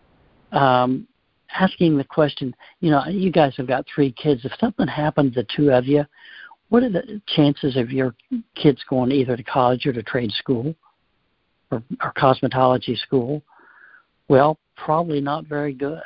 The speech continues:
If we could show you a way that would give them a plan that would ensure the fact that they at least got a chance to go to school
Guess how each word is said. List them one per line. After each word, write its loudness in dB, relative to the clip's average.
If 2
we 4
could -4
show 4
you 2
a 2
way -4
that -2
would -8
give 4
them -2
a -4
plan -2
that 2
would 0
ensure 2
the -2
fact 0
that -6
they 2
at -6
least 0
got 0
a -6
chance -2
to -2
go 2
to 0
school 2